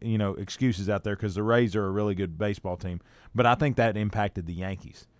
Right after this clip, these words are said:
Not being able to play a couple of those games inside Yankee Stadium, I think, is a big deal. Uh, I think, uh, I think that changed the dynamic a little bit, and I think some of these players, i e the Trastros, uh, they're, they're having a hard time,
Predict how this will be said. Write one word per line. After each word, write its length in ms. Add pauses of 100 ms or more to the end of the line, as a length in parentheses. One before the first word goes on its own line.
(240)
Not 240
being 220
able 180
to 80
play 280
a 40
couple 300
of 60
those 180
games 300
inside 480
Yankee 300
Stadium, 440 (160)
I 100
think, 160
is 60
a 40
big 200
deal. 260 (380)
Uh, 160
I 140
think, 320
uh, 200
I 100
think 200
that 160
changed 380
the 80
dynamic 520
a 60
little 160
bit, 120
and 100
I 60
think 180
some 200
of 40
these 120
players, 440 (180)
i 260
e 140
the 140
Trastros, 720 (360)
uh, 440
they're, 280
they're 180
having 260
a 80
hard 260
time, 300